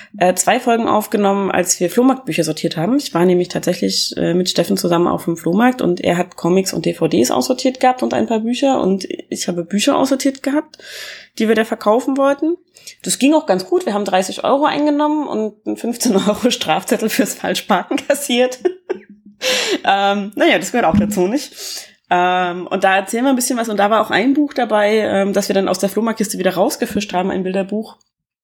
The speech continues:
Der raue Berg, ähm, das Steffen so gut gefallen hatte. Und, ähm, das werdet ihr dann in diesen Flohmarktfolgen auch hören, die dann irgendwann in nächster Zeit hier erscheinen werden. Das sei es jetzt erstmal zu mir, weil ich werde euch jetzt keinen langweiligen Vortrag über Bilderbücher halten, mal ehrlich.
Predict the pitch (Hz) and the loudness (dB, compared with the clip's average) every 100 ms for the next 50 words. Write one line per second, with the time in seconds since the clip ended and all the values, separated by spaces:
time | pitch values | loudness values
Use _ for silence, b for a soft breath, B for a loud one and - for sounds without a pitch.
0 | _ - - 165 170 170 196 190 170 175 | _ -20 -4 0 2 4 4 4 2 2
1 | 247 - B B B B - 175 175 185 | 0 -4 B B B B 0 4 4 4
2 | 196 247 254 170 165 - 180 185 190 165 | 2 2 2 0 0 -4 -2 2 2 2
3 | 147 170 160 160 160 - 156 151 160 160 | -2 -4 -4 -4 -6 -4 -2 0 -2 -2
4 | 170 - 175 170 156 160 165 160 165 165 | -2 0 0 0 0 0 0 -4 -2 -2
5 | 160 160 B B B B - - 226 165 | -2 -4 B B B B -4 0 2 0
6 | - 160 151 143 147 156 160 160 160 156 | -2 0 0 0 -4 -2 -2 -2 -2 -2
7 | - 151 151 143 - 156 160 180 - - | 0 -2 -4 -8 -6 -4 -4 -6 -8 -10
8 | - - - - - - - - _ _ | -10 -8 -8 -8 -10 -12 -14 -16 _ _
9 | B B B B B B B _ _ _ | B B B B B B B _ _ _
10 | _ _ _ _ _ - 185 214 - 170 | _ _ _ _ _ -2 -2 0 0 2
11 | 302 330 220 - 170 - 185 - 180 160 | 2 2 0 0 0 0 0 2 2 2
12 | 175 180 - 151 - - 143 143 135 143 | 2 2 0 -4 -4 0 0 0 -4 -4
13 | 139 139 - 147 - - - - 127 131 | -2 -2 -2 -2 -2 -8 -14 -12 -8 -8
14 | - - - 139 139 139 135 139 - 135 | -8 -8 -6 -6 -8 -8 -4 -4 -4 -4
15 | 151 147 - | -2 -4 -8